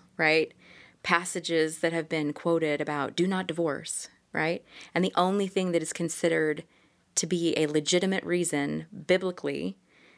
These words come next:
is the idea of infidelity. But I think another reason why it's difficult in the church, but also difficult outside the church, is that we feel like if there's divorce that's happening,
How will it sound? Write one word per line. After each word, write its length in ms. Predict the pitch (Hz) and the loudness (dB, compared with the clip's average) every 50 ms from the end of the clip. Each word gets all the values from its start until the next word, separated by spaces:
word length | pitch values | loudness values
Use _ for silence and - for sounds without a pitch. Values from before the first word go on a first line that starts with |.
| _ _ _ _ _ _ _ _ _ _ _ _ _ _ _ - - - | _ _ _ _ _ _ _ _ _ _ _ _ _ _ _ -14 -4 0
is 480 | - 165 156 147 147 151 - - - - | 2 2 2 2 0 -2 -4 -4 -4 -2
the 140 | - 170 165 | 0 2 2
idea 380 | 156 151 151 151 151 147 151 147 | 2 2 0 0 0 0 0 0
of 100 | 143 151 | -2 -2
infidelity. 720 | 147 147 - 160 185 220 220 190 - - - - - 196 185 _ _ _ _ _ _ _ - - - - - - - | -4 -2 0 0 0 0 0 -2 -4 -6 -8 -8 -10 -10 -12 _ _ _ _ _ _ _ -20 -20 -20 -20 -12 -2 2
But 100 | 190 214 | 2 2
I 40 | |
think 180 | 214 214 302 277 | 4 4 4 4
another 240 | 277 262 254 254 247 | 4 2 2 4 4
reason 380 | 240 233 220 226 214 202 190 | 4 4 4 2 2 0 0
why 640 | 175 180 185 180 180 180 180 175 175 175 170 175 170 - _ _ _ _ - | 0 0 2 2 4 4 4 4 4 2 0 0 -4 -10 _ _ _ _ -2
it's 200 | 180 175 175 - 165 | -2 0 0 0 0
difficult 560 | 185 185 180 - 202 - - 180 165 156 - | 0 0 0 0 -2 0 2 2 2 2 0
in 100 | 170 165 | -4 -4
the 80 | 160 156 | -4 -2
church, 580 | - - 156 151 156 170 - - - - - - | -2 -2 0 0 0 0 0 0 -2 -2 -2 0
but 140 | 170 170 - | 2 2 2
also 300 | - 185 214 - - 214 | 2 2 0 0 0 0
difficult 400 | 180 180 - 175 - 156 151 - | 0 0 -2 -2 -2 -2 0 0
outside 400 | - 175 190 - - - 180 170 | 2 0 0 0 0 0 0 0
the 80 | 156 143 | 0 -2
church, 540 | - - 160 - - - - - - - - _ _ - - _ _ _ _ _ _ _ - | -2 0 0 0 0 0 -2 -4 -6 -6 -6 _ _ -20 -20 _ _ _ _ _ _ _ -4
is 100 | 196 185 | -2 2
that 80 | 196 214 | 2 2
we 80 | 214 | 2
feel 140 | 190 - 254 262 | 2 4 4 4
like 160 | 269 247 - - | 4 2 2 0
if 140 | 208 196 | -2 0
there's 300 | - 208 208 202 202 190 | 2 4 4 4 2 0
divorce 320 | - 180 170 175 170 170 - | -2 -2 0 0 0 0 0
that's 140 | - 175 - | -4 -6 -4
happening, 640 | - 180 180 180 - 165 160 151 156 151 - - 170 | -2 -2 -2 0 -2 -4 -4 -4 -4 -6 -6 -8 -10